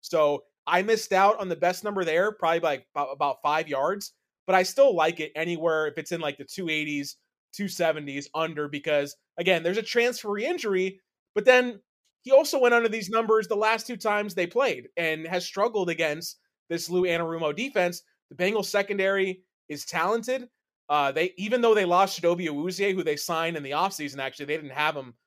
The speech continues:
uh, earlier in the year, but they have a really good rookie, Cam Taylor-Britt, playing in his place. They have a really good safety rookie,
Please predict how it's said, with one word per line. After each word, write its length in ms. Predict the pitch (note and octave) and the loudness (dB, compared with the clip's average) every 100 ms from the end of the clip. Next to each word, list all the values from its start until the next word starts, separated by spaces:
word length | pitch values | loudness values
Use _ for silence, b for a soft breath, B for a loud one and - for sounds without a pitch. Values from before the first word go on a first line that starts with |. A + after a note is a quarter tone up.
| _ _ - | _ _ -4
uh, 320 | C#3+ C3 B2+ | -2 -2 -4
earlier 300 | D#3 F#3 F3 | -2 -2 0
in 80 | D3 | -4
the 80 | C3+ | -4
year, 320 | C3 C3+ C3+ _ _ _ - | -4 -2 -4 _ _ _ -2
but 300 | D#3 D3 C#3+ _ _ _ _ | 2 2 -2 _ _ _ _
they 120 | D#3+ | 2
have 140 | G#3 G#3+ | 4 4
a 60 | |
really 240 | F#3 G#3 G#3+ | 4 2 4
good 160 | G#3 | 2
rookie, 360 | E3 F3+ F3+ C#3+ | 2 -2 -2 -6
Cam 280 | - E3+ E3+ | -4 -6 -2
Taylor-Britt, 720 | G3 E3+ D3+ C#3+ D#3 - _ | -2 -2 -4 0 0 0 _
playing 240 | E3+ D#3+ | -6 -6
in 60 | D#3+ | -6
his 120 | C#3+ | -10
place. 380 | - D#3 F3 F3+ | -6 -2 -2 0
They 100 | F3+ | 0
have 100 | F#3+ | 2
a 40 | |
really 280 | D#3+ E3+ F3 | 0 0 -2
good 300 | F3 F3 D#3+ - _ _ | 2 2 2 -8 _ _
safety 480 | - F3+ F#3+ A3+ G3 | -6 -2 -2 -2 -6
rookie, 500 | D#3 D3 D3+ C#3+ | -4 -4 -2 -4